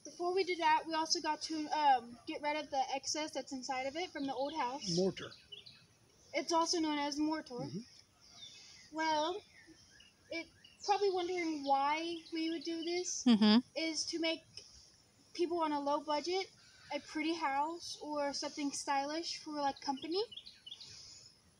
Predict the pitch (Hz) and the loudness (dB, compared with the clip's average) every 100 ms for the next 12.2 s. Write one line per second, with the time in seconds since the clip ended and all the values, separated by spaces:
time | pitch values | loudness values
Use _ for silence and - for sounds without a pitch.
0 | - - - - - - _ - _ _ | -20 -20 -20 -20 -20 -20 _ -20 _ _
1 | - - 226 285 233 233 196 220 196 220 | -20 -6 0 8 8 8 6 6 8 10
2 | 233 240 233 254 294 180 147 190 269 - | 10 8 4 6 8 8 8 6 6 2
3 | - - - - - - 208 214 196 165 | -20 -20 -20 -20 -14 0 4 6 4 4
4 | 269 - 285 247 190 254 240 202 208 220 | 4 6 8 8 8 6 6 8 10 8
5 | 170 208 - - - - - 196 190 175 | 8 4 2 -10 -14 -18 -4 0 2 2
6 | - - - - - - - 233 262 247 | -2 -8 -18 -20 -20 -10 0 8 8 8
7 | 214 190 196 196 240 220 262 - 285 - | 4 4 4 6 8 8 6 4 2 -2
8 | - - 190 190 196 - 202 247 208 214 | -12 0 4 6 6 4 2 4 6 6
9 | 240 - - 226 165 190 247 233 277 277 | 4 0 0 2 4 4 4 2 -2 -4
10 | - - - - - 277 330 - 320 233 | -8 -12 -12 -8 6 8 10 8 8 8
11 | 226 247 262 220 254 226 208 190 214 208 | 6 6 6 6 4 4 4 4 4 4
12 | 190 190 | 4 0